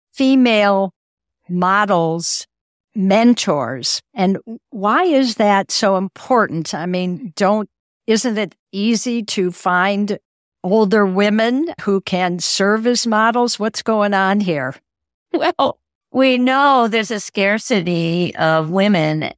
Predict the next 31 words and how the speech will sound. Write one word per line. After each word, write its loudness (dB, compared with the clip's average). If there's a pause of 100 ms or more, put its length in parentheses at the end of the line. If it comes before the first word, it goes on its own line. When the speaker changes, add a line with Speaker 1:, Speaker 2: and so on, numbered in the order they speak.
(520)
Speaker 2:
in -2
top -2
positions -4
in -4
companies. -6 (220)
So 2 (400)
as 0
a 2
young 2
woman, 0
when -2
you -2
enter -4
the -6
company -2
and -4
you're -4
looking -2
up -4
to -8
see -4
women -2
who've -6
been -4
successful, -4
they're 0
very 0
few. -2 (100)
And -2
in -2
fact, -2